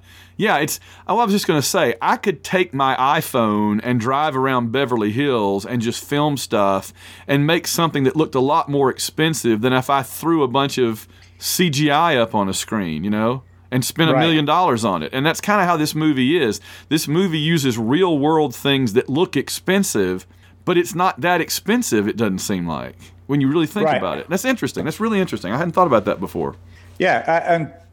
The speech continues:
Speaker 2: you know, th-, they did go for the realism. They went back to practical effects.
Speaker 1: Mm-hmm.
Speaker 2: Um, so, you know, al-, I think you sh-, you know, you should always try and do it for real rather than just throw C G I at it, which is, you know, the slippery slope that we're heading down. Um,
Speaker 1: Mm-hmm.
Speaker 2: so,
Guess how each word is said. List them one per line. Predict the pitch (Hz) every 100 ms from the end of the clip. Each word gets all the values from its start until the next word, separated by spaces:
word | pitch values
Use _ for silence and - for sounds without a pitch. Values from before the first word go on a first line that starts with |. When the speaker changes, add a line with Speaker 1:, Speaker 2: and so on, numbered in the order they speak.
| -
Speaker 2:
you | 151
know, | 123 123
th-, | - 120
they | 156 143
did | 156 -
go | 147 143
for | -
the | 123
realism. | 120 135 131 131 131 127
They | 117
went | 123 113
back | 113 -
to | 107
practical | 120 - 117 101 107
effects. | - 156 156 - - - -
Speaker 1:
Mm-hmm. | 143 151 156 160
Speaker 2:
Um, | 117 107 104 107 - -
so, | - 117
you | 113
know, | 110 107 -
al-, | 131 - - 127 -
I | 127
think | 117
you | 110
sh-, | -
you | 127
know, | 101 -
you |
should | - 117
always | 117 113
try | - 113 113
and | 107
do | 113
it | 110 -
for | - 107
real | 110 120 123 117 - - - -
rather | 110 104 104
than | 104 101 -
just | 107 -
throw | 113
C | 107 113
G | 101 104
I | 107 113
at | 117
it, | 110
which | 101 95
is, | 104 104 95 92 - - - - -
you |
know, | 98 -
the | -
slippery | 123 110 110
slope | - 113 113
that |
we're | 104
heading | 113 117
down. | 120 120 120 95
Um, | 104 107 104 - -
Speaker 1:
Mm-hmm. | 98 85 80 87
Speaker 2:
so, | 123 117 113 113